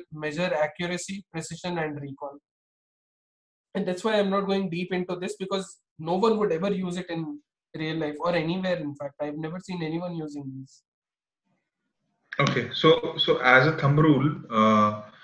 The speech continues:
Speaker 2: here what is important in logistical regression is accuracy, precision, and recall. And in linear regression, you would always look at the R square value and the
Speaker 1: Perfect. R square value,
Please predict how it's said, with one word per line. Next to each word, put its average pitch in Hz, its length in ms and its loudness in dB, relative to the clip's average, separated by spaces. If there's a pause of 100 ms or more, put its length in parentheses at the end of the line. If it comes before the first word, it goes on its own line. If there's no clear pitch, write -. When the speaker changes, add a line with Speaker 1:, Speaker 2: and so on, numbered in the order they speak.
(220)
Speaker 2:
here 135 380 6
what 139 220 6
is 147 100 10
important 139 440 4
in 139 100 -2
logistical 131 840 2 (120)
regression 120 440 2
is 131 160 0
accuracy, 127 600 0
precision, 123 460 -2
and 120 160 0
recall. 107 500 2 (480)
And 113 220 4
in 123 160 2
linear 123 320 6
regression, 131 480 6
you 127 80 4
would 123 100 6
always 123 320 4
look 120 280 -2
at 120 140 2
the 117 200 4
R 110 200 6
square 117 320 2
value 110 440 4
and 107 320 2 (260)
the 101 420 0 (640)
Speaker 1:
Perfect. 175 380 -4 (180)
R 170 220 6
square 196 420 -2
value, 143 380 0